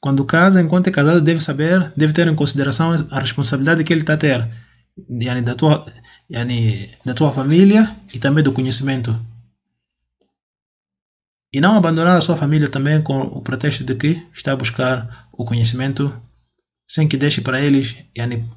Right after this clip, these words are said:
provisão suficiente que vai prevenir as suas famílias de mendigarem.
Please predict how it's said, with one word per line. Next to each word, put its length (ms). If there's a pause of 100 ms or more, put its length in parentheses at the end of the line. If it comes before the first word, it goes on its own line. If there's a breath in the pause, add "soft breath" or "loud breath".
(100)
provisão 580 (240)
suficiente 800 (1040 soft breath)
que 440 (1600)
vai 120
prevenir 420
as 100
suas 160
famílias 440
de 260 (120)
mendigarem. 600